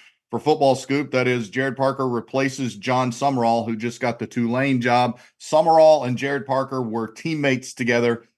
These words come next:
at the University of Kentucky. I have to think that that did not harm Gerad, uh, in his pursuit of this job. He interviewed,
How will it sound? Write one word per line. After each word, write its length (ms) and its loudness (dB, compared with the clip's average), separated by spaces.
at 200 0
the 80 -2
University 560 0
of 100 -8
Kentucky. 680 -4
I 100 -4
have 220 -2
to 80 -6
think 320 -4
that 160 -6
that 180 -2
did 160 -10
not 340 -4
harm 380 0
Gerad, 420 0
uh, 240 -8
in 160 -6
his 160 -4
pursuit 560 -6
of 120 -6
this 200 -6
job. 360 0
He 160 -2
interviewed, 680 -2